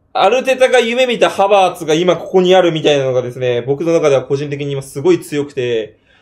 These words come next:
ってなってくると、補強ポジでワントップマジ狙いに行くはありそうなんだよな。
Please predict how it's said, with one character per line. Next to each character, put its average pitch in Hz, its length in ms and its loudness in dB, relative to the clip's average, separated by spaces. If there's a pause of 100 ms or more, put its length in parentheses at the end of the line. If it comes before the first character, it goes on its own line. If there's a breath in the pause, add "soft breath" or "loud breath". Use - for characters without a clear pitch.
っ - 60 -20
て 269 120 -2
な 302 120 4
っ 330 140 -6
て 240 140 -2
く 208 140 2
る 170 120 2
と、 143 360 2
補 165 180 -8
強 262 240 0
ポ 277 140 -2
ジ 214 100 -6
で 175 120 2
ワ 165 120 4
ン 214 100 -6
ト 262 100 2
ッ 254 40 -6
プ 180 100 -4
マ 185 160 2
ジ 214 100 0
狙 165 260 4
い - 20 -4
に 185 80 -2
行 180 100 -2
く 175 60 -2
は 151 120 4
あ - 20 6
り 160 80 -2
そ 202 180 2
う 190 60 2
な 156 60 0
ん 143 100 -6
だ 131 60 0
よ 123 80 -2
な。 117 440 -6